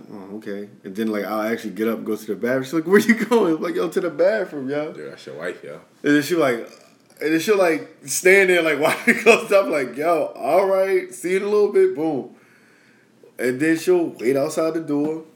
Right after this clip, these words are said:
Speaker 1: She'll, like, lay on the floor, talk to me, and, like, and if I, even if I, like, today, what happened? I took a shower, and then she heard the shower go off, so I heard her come up the steps, and she was like, "Dad."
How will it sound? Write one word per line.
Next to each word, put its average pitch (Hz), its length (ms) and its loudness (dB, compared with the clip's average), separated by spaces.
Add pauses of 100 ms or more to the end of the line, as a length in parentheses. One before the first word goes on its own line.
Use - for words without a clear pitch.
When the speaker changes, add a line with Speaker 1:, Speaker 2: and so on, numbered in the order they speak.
(420)
Speaker 1:
She'll, 139 240 0
like, 131 260 2
lay 131 140 0
on 147 140 0
the 147 80 -2
floor, 143 520 2
talk 143 300 0
to 156 100 -4
me, 147 160 0
and, 135 220 -2
like, 127 160 0
and 127 120 -4
if 135 140 -4
I, 127 240 -2
even 165 240 0
if 160 140 -6
I, 131 120 -4
like, 127 200 -4
today, 127 280 -2
what 110 140 -6
happened? 92 240 -12
I - 60 -14
took - 180 -12
a - 40 -18
shower, 98 400 -8 (680)
and 98 160 -8
then 101 420 -6 (220)
she 131 240 -2
heard 123 260 0
the - 60 -10
shower 127 500 0
go 107 320 -6
off, - 160 -16
so 101 140 -8
I 107 60 -6
heard 117 200 -2
her 104 60 -8
come 120 180 -8
up 151 60 -2
the 151 80 0
steps, - 360 0 (880)
and 101 80 -12
she 131 100 -6
was 117 180 -6
like, 104 260 -8 (320)
"Dad." 147 420 2